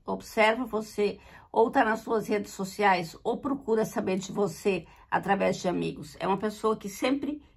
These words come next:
quer saber de você.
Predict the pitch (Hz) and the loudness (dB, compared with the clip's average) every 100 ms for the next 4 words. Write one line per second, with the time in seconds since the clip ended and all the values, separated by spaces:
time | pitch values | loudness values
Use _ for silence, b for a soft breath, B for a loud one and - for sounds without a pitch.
0 | b _ - 233 214 - - _ _ - | b _ 0 4 4 0 -12 _ _ -10
1 | - 220 214 196 - - _ - - 208 | 0 2 4 2 2 -2 _ -10 -6 -4
2 | 190 - - - | -4 -4 -6 -6